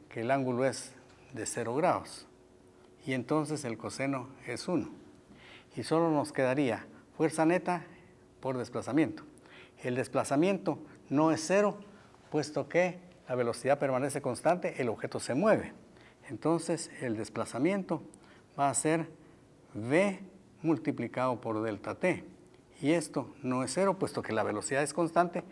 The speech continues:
y el delta T tampoco vale cero.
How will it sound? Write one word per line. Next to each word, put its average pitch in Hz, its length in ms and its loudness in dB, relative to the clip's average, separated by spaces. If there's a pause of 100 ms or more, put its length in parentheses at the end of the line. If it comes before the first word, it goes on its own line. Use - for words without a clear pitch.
(420)
y 160 80 4
el 123 160 2
delta 123 380 -2
T 127 200 -4 (2000)
tampoco 120 440 2
vale 107 220 -2
cero. 165 280 2